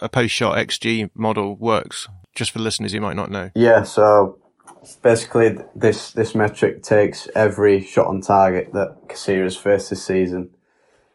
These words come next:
Speaker 2: um, and a-, assigns a value to, to every one of those shots based on distance from goal, players in between the shot, um, all, all types of things, and basically just puts a number on it,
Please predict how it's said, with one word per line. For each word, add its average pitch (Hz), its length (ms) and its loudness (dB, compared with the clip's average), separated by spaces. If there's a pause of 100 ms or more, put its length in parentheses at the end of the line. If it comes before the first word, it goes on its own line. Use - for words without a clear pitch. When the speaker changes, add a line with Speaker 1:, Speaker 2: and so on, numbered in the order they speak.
(120)
Speaker 2:
um, 87 560 2 (500)
and 92 160 -2
a-, 90 180 -2
assigns 107 420 2
a 101 60 -2
value 95 520 2
to, 92 420 -4 (220)
to 104 120 0
every 98 220 0
one 95 120 0
of 92 60 -2
those 92 220 -2
shots - 400 -2
based 95 380 -4
on 90 280 -8 (580)
distance 98 400 0
from 98 220 -2
goal, 95 640 2 (480)
players 101 340 2
in 98 100 -2
between 98 380 0
the 98 100 0
shot, 98 460 0 (140)
um, 92 600 -2 (680)
all, 98 280 2
all 104 220 2
types 95 320 0
of 92 100 -8
things, 92 460 -6 (300)
and 87 500 -8
basically 113 320 2
just 95 180 -4
puts - 200 -4
a 104 40 -2
number 98 400 -2
on 87 140 -2
it, 85 180 -8